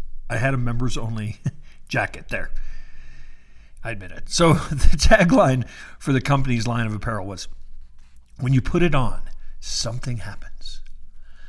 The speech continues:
Okay, we can talk about how goofy that is, but first off, if you're <laughs> too young to remember this, uh, this fad, you can search, 'cause there's still fan sites,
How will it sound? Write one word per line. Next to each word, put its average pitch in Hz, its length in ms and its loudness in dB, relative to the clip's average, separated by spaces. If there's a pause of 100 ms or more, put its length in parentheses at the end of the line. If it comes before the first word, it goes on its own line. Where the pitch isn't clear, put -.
(920)
Okay, 123 180 2
we 127 140 4
can 120 80 0
talk 123 140 2
about 104 360 -4
how 110 260 -4
goofy 110 380 -2
that 101 240 4
is, - 240 2
but - 420 -2 (340)
first 185 260 0
off, 113 260 0
if - 120 -6
you're 117 100 -2
<laughs> - 0 -
too 196 360 4
young 156 300 6
to 123 80 2
remember 117 380 0
this, 101 340 -4
uh, 98 320 -6
this - 200 -8
fad, 101 480 -2
you 104 100 -8
can 139 180 -4
search, 165 420 -2
'cause 131 180 0
there's 135 140 0
still 196 160 0
fan 160 280 0
sites, - 400 -2